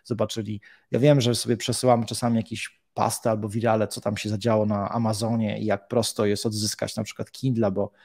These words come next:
wystarczy powiedzieć, że nie działa. Ale właśnie na tym polega ten cały amerykański, em, sen, że oni wierzą w to, że po drugiej stronie będzie siedział klient, który będzie w tym momencie zadowolony i napisze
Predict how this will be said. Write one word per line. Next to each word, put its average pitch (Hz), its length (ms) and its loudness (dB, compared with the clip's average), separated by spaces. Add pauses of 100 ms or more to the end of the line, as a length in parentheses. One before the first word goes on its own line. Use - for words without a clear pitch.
(260)
wystarczy 113 300 0
powiedzieć, 107 260 -2
że 101 100 -2
nie 107 120 2
działa. 90 480 0
Ale 139 220 0
właśnie 143 280 2
na 143 80 2
tym 139 180 -2
polega 131 420 4
ten 120 180 -4
cały 117 500 2
amerykański, 113 920 -4 (400)
em, 110 840 0
sen, 110 340 2
że 117 160 2
oni 135 200 4
wierzą 135 340 6
w - 80 -12
to, 127 260 4
że 135 100 0
po 135 120 -4
drugiej 120 240 -4
stronie 123 260 -2
będzie 110 240 -2
siedział 110 300 -2
klient, 110 320 -2
który 110 140 -6
będzie 107 360 -2
w - 220 -18
tym 117 140 2
momencie 110 320 4
zadowolony 123 600 6
i 127 80 -4
napisze 110 520 -2